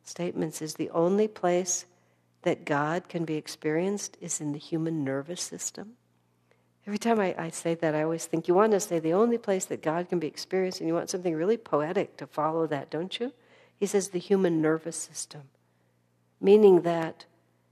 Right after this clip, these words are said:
our own consciousness, our own, we, we incarnated in a body with one purpose, and that purpose is to realize God. And when Jesus said, "The kingdom of God is within,"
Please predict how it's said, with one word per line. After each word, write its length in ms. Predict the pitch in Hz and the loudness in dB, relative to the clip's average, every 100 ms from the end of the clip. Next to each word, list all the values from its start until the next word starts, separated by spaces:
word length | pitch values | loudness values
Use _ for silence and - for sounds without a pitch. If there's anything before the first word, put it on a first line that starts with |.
| _ _ _ _ | _ _ _ _
our 220 | 165 165 180 | 2 4 6
own 300 | 190 220 220 | 6 6 4
consciousness, 880 | - 240 302 - 208 - 170 156 160 | -2 -2 -2 -2 -6 -6 -6 -6 -4
our 140 | 160 | -2
own, 420 | 185 202 226 220 - _ - | 0 2 0 -2 -10 _ -2
we, 140 | 185 | -2
we 240 | 160 185 - | 2 4 8
incarnated 760 | 233 262 247 247 220 214 202 | 8 6 4 4 6 4 2
in 120 | 196 | 2
a 80 | 190 | 0
body 580 | 180 185 254 220 151 165 - _ _ _ _ _ _ 160 | 0 0 0 0 0 -2 -12 _ _ _ _ _ _ -2
with 160 | 190 175 | -2 4
one 280 | 180 220 | 4 4
purpose, 500 | 220 208 240 220 190 | 2 0 0 -2 -2
and 100 | 165 | -2
that 200 | 165 185 | -2 -6
purpose 380 | - 190 196 190 | -6 -8 -6 -12
is 120 | 175 | -12
to 120 | - 170 | -12 -8
realize 460 | 170 170 170 170 | -8 -8 -10 -12
God. 300 | - 233 226 156 _ _ _ _ - | -10 -10 -10 -18 _ _ _ _ 0
And 120 | 220 | 6
when 120 | 214 | 6
Jesus 400 | 196 294 311 147 | 6 2 2 0
said, 440 | - - 240 226 - | -4 -2 0 -2 -4
"The 60 | |
kingdom 460 | 139 - 220 170 147 | -10 -2 0 0 -4
of 120 | 147 | -4
God 280 | 156 165 156 | -2 -2 -4
is 160 | 151 147 | -10 -12
within," 760 | 143 - 190 233 196 156 151 | -14 -8 -6 -4 -4 -6 -10